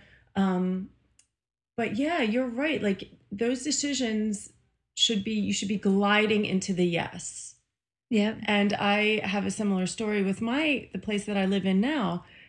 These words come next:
Speaker 1: After my divorce, I moved back in with my parents, with my kids.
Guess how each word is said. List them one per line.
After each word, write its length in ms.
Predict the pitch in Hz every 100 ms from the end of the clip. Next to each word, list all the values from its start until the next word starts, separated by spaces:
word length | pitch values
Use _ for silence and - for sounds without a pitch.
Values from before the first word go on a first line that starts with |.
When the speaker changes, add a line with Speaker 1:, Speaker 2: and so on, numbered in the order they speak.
| -
Speaker 1:
After 240 | 202 196 233
my 160 | 233
divorce, 520 | 208 202 208 208 208
I 100 | -
moved 320 | 180 180 180 -
back 260 | - 185
in 80 | 185
with 160 | 180 190
my 120 | 190
parents, 400 | 220 262 262 -
with 160 | 175
my 120 | 190 165
kids. 580 | - 226 220 202 190